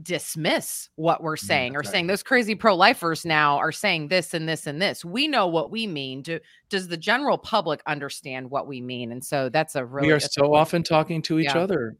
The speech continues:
Speaker 2: I mean, that's what we're
Speaker 1: Yeah.
Speaker 2: doing. When we say abortion
Speaker 1: Yeah.
Speaker 2: till delivery, we're kinda talking to each other because we know, okay, technically this language says that, and that's what they would,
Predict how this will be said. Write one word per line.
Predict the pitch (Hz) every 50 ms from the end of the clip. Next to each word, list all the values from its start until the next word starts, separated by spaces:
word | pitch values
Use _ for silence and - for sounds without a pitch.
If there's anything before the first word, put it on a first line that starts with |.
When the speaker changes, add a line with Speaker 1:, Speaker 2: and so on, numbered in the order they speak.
| _ -
Speaker 2:
I | 135
mean, | 147 156 156
that's | 160 185 208 -
what | - 247
we're | - 262 262 247
Speaker 1:
Yeah. | 226
Speaker 2:
doing. | 190 165 143
When | 151 160
we | 175
say | 170 - - 175
abortion | 170 - 156 160 160 131 123
Speaker 1:
Yeah. | -
Speaker 2:
till | - - 156
delivery, | 120 127 143 151 156 147 143 135
we're | 131 135
kinda | - - 170 165 175
talking | 175 - 175 170 165 - 175
to | 165
each | 156 143 -
other | - 160 190 196
because | 151 139 139 - 143 123
we | 120 123 135 165 196
know, | 208 185 180 196 247 269 208 151 127 120 123 135 135 - - - - _ _
okay, | - 156 - 170 156
technically | 151 - 156 - 160 143 131 147 139
this | 131 123 - 143
language | 135 127 123 123 117 -
says | - 165 180 185 - -
that, | 135 123 117 117 -
and | 120 123 131
that's | 139 143 - -
what | 147 135
they | - 135 131
would, | 127 131 131 127